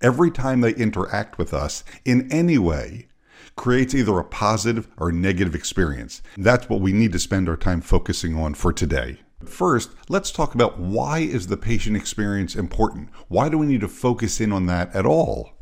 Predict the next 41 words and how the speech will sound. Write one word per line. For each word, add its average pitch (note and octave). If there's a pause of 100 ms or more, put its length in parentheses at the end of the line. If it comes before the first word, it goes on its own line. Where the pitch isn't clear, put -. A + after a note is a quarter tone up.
The A#2
reason C3+
is F2+
very F2+
simple. - (400)
In A2
healthcare, G#2+
we F2
call F2
them D#2
patients. - (720)
In A#2
the G2+
business B2+
world, D#2+ (180)
we F#2
call F2+
them D#2
customers. - (420)
These F#2
patients, - (180)
these G2
people -
that D2+
we G#2+
are A2+
trying G#2
to E2
help, - (480)
help G#2
to E2+
better E2+
health, -
help G#2+
to -
optimum E2+
health, - (720)
are E2+
really G#2
our E2+
customers. C#2+